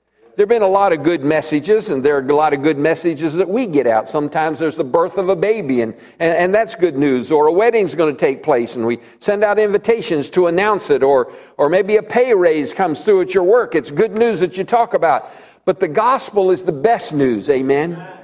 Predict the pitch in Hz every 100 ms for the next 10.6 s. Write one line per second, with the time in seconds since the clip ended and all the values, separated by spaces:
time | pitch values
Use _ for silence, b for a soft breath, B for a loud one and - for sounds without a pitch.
0 | - - 143 220 220 214 208 175 - 240
1 | 262 180 185 - 165 143 240 214 156 143
2 | 147 143 214 240 185 175 - 220 233 208
3 | 185 202 196 190 226 185 165 147 208 208
4 | 208 180 147 196 208 156 131 B B B
5 | - 185 175 208 233 180 226 220 208 202
6 | 220 254 254 180 196 240 240 220 208 226
7 | 220 185 - 214 214 214 175 170 175 127
8 | 113 110 b b b _ 113 120 139 131
9 | 127 131 127 131 117 - 110 110 110 117
10 | 101 - 104 95 87 95